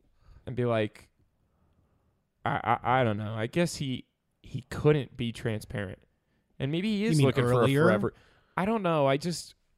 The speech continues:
Speaker 1: in my head, I
Speaker 2: I
Speaker 1: wish
Speaker 2: feel
Speaker 1: he'd
Speaker 2: like that's
Speaker 1: just
Speaker 2: what he
Speaker 1: been
Speaker 2: was
Speaker 1: like,
Speaker 2: trying to do in that, was be
Speaker 1: I,
Speaker 2: transparent.
Speaker 1: I know. It was just, it was such a mess because at first he was so sure, and then he was like, "I don't need an engagement." And I think he had that realization too late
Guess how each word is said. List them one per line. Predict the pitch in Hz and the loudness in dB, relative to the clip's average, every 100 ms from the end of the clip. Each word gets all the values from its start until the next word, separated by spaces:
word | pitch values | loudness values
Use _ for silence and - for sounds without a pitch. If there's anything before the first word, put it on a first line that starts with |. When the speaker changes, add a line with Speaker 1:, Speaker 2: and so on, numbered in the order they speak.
| _ | _
Speaker 1:
in | 147 | -4
my | 147 156 185 | -2 0 -2
head, | 135 120 120 | 0 2 2
I | 110 | 2
Speaker 2:
I | |
Speaker 1:
wish | 107 113 | 2 4
Speaker 2:
feel | 196 | 6
Speaker 1:
he'd | 196 | 6
Speaker 2:
like | |
that's | - | 6
Speaker 1:
just | 120 | 6
Speaker 2:
what | - | 6
he | |
Speaker 1:
been | 131 | 4
Speaker 2:
was | 113 | 4
Speaker 1:
like, | 104 | 2
Speaker 2:
trying | 135 120 104 | 0 0 -4
to | |
do | 95 101 95 | -4 -4 -4
in | 90 | -8
that, | 92 90 - - | -10 -14 -18 -20
was | - | -14
be | - | -12
Speaker 1:
I, | 101 | -10
Speaker 2:
transparent. | 110 104 - 107 98 | -10 -10 -12 -12 -10
Speaker 1:
I | - 117 | -4 -2
know. | 113 110 107 107 | 0 0 0 0
It | 104 151 | 0 0
was | 156 165 | 0 0
just, | 175 156 - | -4 -8 -4
it | 151 | -2
was | 151 | 0
such | 175 - | -2 -4
a | |
mess | 127 123 123 110 - | -4 -2 -2 -2 -4
because | 117 123 | -6 -4
at | 113 | -4
first | - 156 - | -2 -2 -2
he | |
was | 147 139 | -2 0
so | 143 | 0
sure, | 123 - 135 127 110 | -2 -2 0 2 2
and | 104 | 0
then | 110 | -2
he | 113 | -4
was | 107 107 | -4 -6
like, | 98 - | -10 -6
"I | 113 | -4
don't | 117 - | -4 -4
need | 117 120 | -6 -4
an | 110 107 | -4 -6
engagement." | 101 - 101 - 139 135 - - - - | -10 -10 -10 -8 -6 -6 -8 -16 -20 -10
And | 131 | -4
I | 135 | -4
think | 143 156 | -4 -6
he | 185 | -6
had | 131 110 120 117 | -6 -4 -4 -2
that | 113 | 0
realization | 113 117 107 107 113 - 101 95 | 2 0 0 -2 -6 -6 -10 -12
too | - 147 113 | -2 2 2
late | 113 113 101 | 2 0 -2